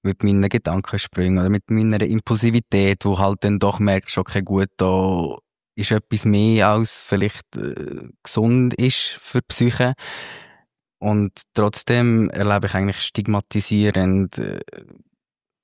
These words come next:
nicht mehr so viel bei mir persönlich, weil ich auch ganz fest mein Mindset angepasst habe und das wie gar nicht mehr probiere, an mich herzulassen, sondern mehr so auf die Schiene gehen mit, die Person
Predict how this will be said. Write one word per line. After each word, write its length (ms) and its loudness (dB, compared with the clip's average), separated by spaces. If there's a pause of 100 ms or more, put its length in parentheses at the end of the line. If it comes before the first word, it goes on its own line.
(160)
nicht 260 4 (240)
mehr 160 4
so 560 0
viel 380 0
bei 140 0
mir 280 4 (100)
persönlich, 760 0 (260)
weil 200 0
ich 100 -6
auch 140 2
ganz 320 0
fest 420 -2 (140)
mein 240 0
Mindset 540 0 (440)
angepasst 600 -2
habe 340 2
und 240 -2
das 160 -4
wie 100 -2
gar 220 2
nicht 160 2
mehr 260 2 (400)
probiere, 320 0
an 120 2
mich 140 -2
herzulassen, 560 0
sondern 420 0
mehr 280 0
so 280 0
auf 140 -6
die 160 -2
Schiene 280 2
gehen 240 2
mit, 180 0 (460)
die 40 0
Person 440 0